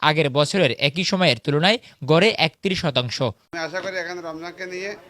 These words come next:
Speaker 2: আপনার মালের কোনো সংকট হবে না, মালের পর্যাপ্ত পরিমাণ মাল আছে এবং মালের কোনো, ইয়া, এ,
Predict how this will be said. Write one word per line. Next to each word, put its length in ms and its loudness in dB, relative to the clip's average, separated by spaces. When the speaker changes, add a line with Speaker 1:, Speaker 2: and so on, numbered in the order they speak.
Speaker 2:
আপনার 180 -12
মালের 300 -8
কোনো 200 -14
সংকট 280 -16
হবে 160 -10
না, 120 -14
মালের 240 -12
পর্যাপ্ত 280 -10
পরিমাণ 320 -12
মাল 100 -8
আছে 240 -8
এবং 160 -8
মালের 320 -8
কোনো, 160 -10
ইয়া, 240 -8
এ, 40 -8